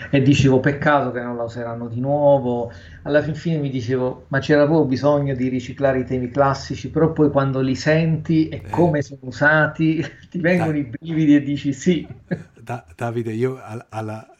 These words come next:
Speaker 2: quando, quando a un certo punto in fondo che c'è stata quella versione di, eh, di Godzilla dei Blue Oyster Cult, praticamente mi sono trovato in piedi a cantarla, eh.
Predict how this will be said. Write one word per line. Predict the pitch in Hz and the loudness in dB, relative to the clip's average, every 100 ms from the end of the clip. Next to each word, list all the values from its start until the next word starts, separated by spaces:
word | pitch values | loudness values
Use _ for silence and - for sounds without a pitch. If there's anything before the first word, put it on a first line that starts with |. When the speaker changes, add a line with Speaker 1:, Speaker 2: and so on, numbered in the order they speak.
| _ _ | _ _
Speaker 2:
quando, | 117 110 110 | -12 -10 -12
quando | 104 113 | -10 -10
a | 110 | -10
un | |
certo | - 110 | -12 -12
punto | 104 117 131 | -10 -10 -10
in | 135 110 | -10 -10
fondo | - 120 120 | -8 -8 -8
che | 110 | -12
c'è | 107 | -14
stata | - 113 107 | -14 -12 -12
quella | 110 107 | -10 -10
versione | 104 95 - 113 117 110 104 101 | -12 -14 -12 -10 -8 -8 -10 -12
di, | 98 98 98 95 | -12 -14 -14 -16
eh, | 92 92 92 | -18 -20 -20
di | 101 | -18
Godzilla | 98 104 - 110 107 107 104 101 95 | -16 -16 -14 -12 -12 -12 -12 -14 -16
dei | 95 98 | -16 -18
Blue | 98 107 | -14 -14
Oyster | 104 - 101 - | -14 -12 -14 -12
Cult, | 107 104 110 - 113 | -12 -10 -12 -10 -14
praticamente | - 101 - - 101 110 117 | -12 -18 -16 -14 -10 -10 -10
mi | 110 | -10
sono | - 104 | -10 -12
trovato | 104 101 | -12 -12
in | 104 | -12
piedi | - 110 107 | -10 -10 -10
a | |
cantarla, | - 95 - 98 101 92 90 | -12 -16 -14 -14 -14 -16 -20
eh. | 92 | -20